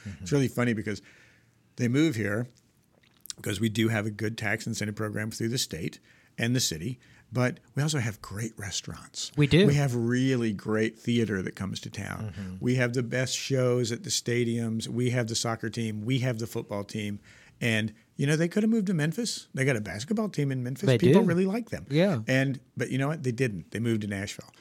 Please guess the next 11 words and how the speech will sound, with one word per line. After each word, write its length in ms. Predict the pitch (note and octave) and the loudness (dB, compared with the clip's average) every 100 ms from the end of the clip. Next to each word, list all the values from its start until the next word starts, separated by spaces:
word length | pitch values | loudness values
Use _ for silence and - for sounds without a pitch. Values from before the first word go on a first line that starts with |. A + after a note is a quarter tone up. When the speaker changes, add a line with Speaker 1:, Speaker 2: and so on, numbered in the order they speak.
| - | -10
Speaker 1:
Sure. 140 | - | -2
Speaker 2:
So 140 | A#2+ C3 | 2 4
this 220 | B2+ B2 | 4 2
concept 580 | - C#3+ C#3 B2+ A#2 - | 0 0 0 0 -2 -2
that 100 | A#2 | -4
we 140 | A#2+ | 0
need 180 | A#2 A2+ | 0 0
to 60 | G#2+ | -2
protect 580 | - A2+ C#3 C3 - | -6 -4 0 0 0
corporations 840 | - B2 A#2 A2 A2 A#2 F#2+ F#2 F#2+ | 0 2 4 2 2 2 -2 -8 -10
from 500 | - G#2+ G#2 G2+ G2+ | -8 -8 -6 -6 -10